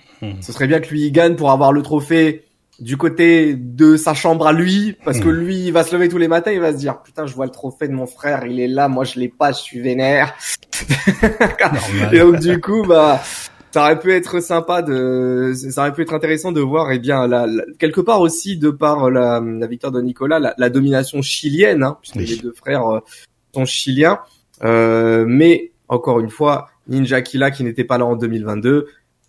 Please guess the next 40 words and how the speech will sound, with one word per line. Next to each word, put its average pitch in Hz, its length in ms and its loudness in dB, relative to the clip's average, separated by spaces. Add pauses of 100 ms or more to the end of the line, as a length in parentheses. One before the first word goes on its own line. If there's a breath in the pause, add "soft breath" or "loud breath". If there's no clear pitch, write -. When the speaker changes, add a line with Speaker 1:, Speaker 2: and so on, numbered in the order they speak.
Speaker 2:
est 139 100 0
venu 127 240 0
en 117 80 0
deux 107 100 -4
mille 104 160 -4
vingt-trois 127 320 -2
et 120 60 0
s'est 117 200 -6
dit, « 123 300 -2 (540)
Et 117 80 -8
cette 110 200 -12
fois-ci, 120 360 -8
je 113 60 -8
la 110 80 -2
laisserai 104 280 -6
pas 123 120 -4
passer 107 280 -10
la 95 80 -4
victoire. » - 480 -14 (280)
Speaker 1:
Ah 120 420 -4
là 131 120 -4
là. 120 300 -4 (540 loud breath)
Et 180 100 0
donc, 277 340 2 (380 loud breath)
bon, 226 360 4
ce, - 160 -6 (320)
tout 175 120 0
de 156 40 0
même, 151 200 2
le, 101 360 -2
enfin, - 300 -6 (420)
le, 127 180 0 (180)
le, 127 180 0
le 117 160 0
spectacle - 400 -2
était 127 160 -4
quand 131 100 -2
même 127 140 2
au 117 80 2
rendez-vous. 139 500 2